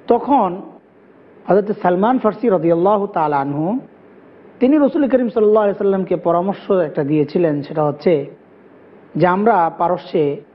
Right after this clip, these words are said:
যখন এরকম কোনো মারাত্মক মুসিবতে পড়তাম যে সম্মিলিত বাহিনীর মোকাবেলা আমাদের দ্বারা সম্ভব না, তখন আমরা একটা কৌশল নিতাম, সেটা হচ্ছে শহরের বাইরে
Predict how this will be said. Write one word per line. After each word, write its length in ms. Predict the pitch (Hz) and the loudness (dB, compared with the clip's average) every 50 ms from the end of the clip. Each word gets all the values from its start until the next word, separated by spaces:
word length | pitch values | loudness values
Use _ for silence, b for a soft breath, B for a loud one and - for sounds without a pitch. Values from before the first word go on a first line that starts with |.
| _ - 143 | _ -10 -2
যখন 300 | 139 170 165 170 175 170 | 0 0 0 0 0 0
এরকম 460 | 160 160 160 160 151 147 175 170 160 147 | 0 2 2 2 0 0 0 -2 -2 -2
কোনো 300 | - 165 160 160 156 151 | -2 -2 0 0 0 0
মারাত্মক 520 | 151 151 151 151 156 151 - - 180 156 - - - - | 2 2 2 0 0 -2 -4 -6 -6 -6 -6 -8 -8 -6
মুসিবতে 460 | 156 151 - - 208 190 180 151 165 | -6 -2 0 0 0 0 0 0 -2
পড়তাম 440 | 147 143 131 123 - 147 139 139 135 | -2 -4 -4 -2 -2 -2 -2 -2 -2
যে 100 | 151 143 | -4 -4
সম্মিলিত 480 | - - - 185 196 233 277 277 220 | -2 -2 -2 0 2 2 2 2 2
বাহিনীর 420 | 247 185 190 175 175 208 220 208 196 | 2 2 0 0 -2 -2 -4 -2 -2
মোকাবেলা 460 | 185 180 170 190 196 196 208 196 180 | -2 -2 0 0 0 2 2 0 0
আমাদের 260 | 170 175 165 175 - | 0 -2 -4 -4 -4
দ্বারা 180 | 165 180 170 165 | -2 -2 -2 -2
সম্ভব 400 | - - 240 233 226 190 170 147 | -2 -2 -2 0 0 0 0 -2
না, 240 | 147 139 135 156 208 - - - - - - - - - - - - | -2 -6 -6 -8 -12 -16 -20 -20 -20 -20 -20 -20 -20 -20 -20 -6 -6
তখন 220 | 165 160 190 220 | -4 -2 -2 -2
আমরা 160 | 202 180 175 | 0 0 0
একটা 160 | 170 160 190 180 | 0 0 -2 -4
কৌশল 440 | - - 180 165 143 - 202 175 | -2 0 -2 0 0 0 0 0
নিতাম, 360 | 151 143 131 - 160 170 185 170 | 0 -2 -2 -2 -2 -4 -2 -4
সেটা 220 | - 160 151 156 | -6 -4 -2 -2
হচ্ছে 260 | 151 151 - - 220 | -2 -2 -2 -2 -2
শহরের 400 | 214 214 185 170 165 180 180 165 | 0 0 0 0 2 2 0 0
বাইরে 420 | 147 156 160 180 190 180 160 156 | 0 0 2 2 2 2 0 -2